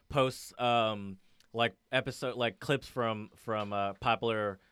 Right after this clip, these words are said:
cartoons like Simpsons that are in Spanish and stuff like that. Uh, I for-, and I forgot what I was gonna say 'cause I was just thinking of that post. Um,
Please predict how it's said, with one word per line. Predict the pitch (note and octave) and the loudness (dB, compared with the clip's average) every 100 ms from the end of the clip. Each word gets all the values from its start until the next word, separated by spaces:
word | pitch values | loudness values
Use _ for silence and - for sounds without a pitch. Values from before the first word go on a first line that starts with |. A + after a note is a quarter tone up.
| - | -4
cartoons | C3 A2+ - A#2 G2+ | -2 -2 -2 -4 -2
like | G2 | -4
Simpsons | - A2 G2 G#2 F#2+ F#2 - | -4 -6 -6 -6 -6 -8 -12
that | G2 G2 | -6 -2
are | G2 F#2+ | 0 -2
in | F#2 | -4
Spanish | - G2 F#2+ F#2 | -4 -4 -2 -4
and | F2+ | -8
stuff | - F#2 | -10 -8
like | F2+ F2 | -8 -8
that. | F#2 F#2 - _ _ - - _ _ | -6 -6 -8 _ _ -20 -20 _ _
Uh, | A#2+ A2+ | 2 4
I | G#2 | 2
for-, | A#2+ | -2
and | A2 | -2
I | G#2 | -4
forgot | G#2 | -6
what | F2 | -10
I | |
was | E2+ | -12
gonna | F2 | -16
say | - F2+ | -16 -16
'cause | F2+ F#2 | -12 -10
I | |
was | F#2 | -10
just | F2+ F2+ | -12 -16
thinking | F#2+ F2+ | -14 -12
of | F2+ | -12
that | F2+ E2 _ | -12 -14 _
post. | F#2+ F#2 - _ _ - _ _ _ - | -14 -14 -16 _ _ -20 _ _ _ 6
Um, | D#3+ D#3 D3+ C#3 | 10 12 10 4